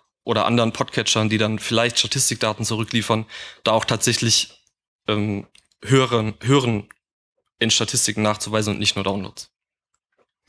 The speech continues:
Genau, auch, ähm, wobei es gibt's eigentlich schon relativ lange, aber es benutzen relativ wenige, weil's mehr so ein Pro-Feature ist, äh, sind die sogenannten Netzwerke.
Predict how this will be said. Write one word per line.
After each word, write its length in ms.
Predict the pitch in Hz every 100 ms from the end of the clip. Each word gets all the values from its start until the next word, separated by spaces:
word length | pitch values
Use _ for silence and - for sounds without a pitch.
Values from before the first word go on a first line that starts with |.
| - - - - _ _ _ _ _ _ _ _ _ _ _ _ _ _ _ _ _ _ _ _ _ _ _ _
Genau, 300 | 117 104 98
auch, 320 | 120 151 -
ähm, 460 | 131 131 127 123 123 _ _ - - _ _ _
wobei 160 | 113 104
es 80 | 104
gibt's 160 | -
eigentlich 200 | 90 117
schon 120 | -
relativ 320 | 104 120 - -
lange, 300 | 127 175 180
aber 120 | - 110
es 100 | 104
benutzen 340 | 110 139 165
relativ 420 | 143 139 135 131
wenige, 320 | 127 131 127
weil's 300 | 110 107 -
mehr 180 | - 107
so 80 | 104
ein 220 | 107 95
Pro-Feature 600 | - 127 156 - 139 135
ist, 240 | 131 - - - - - -
äh, 100 | 110
sind 160 | 110
die 60 | 107
sogenannten 380 | 107 104 101 104
Netzwerke. 640 | 151 - 160 156 156 143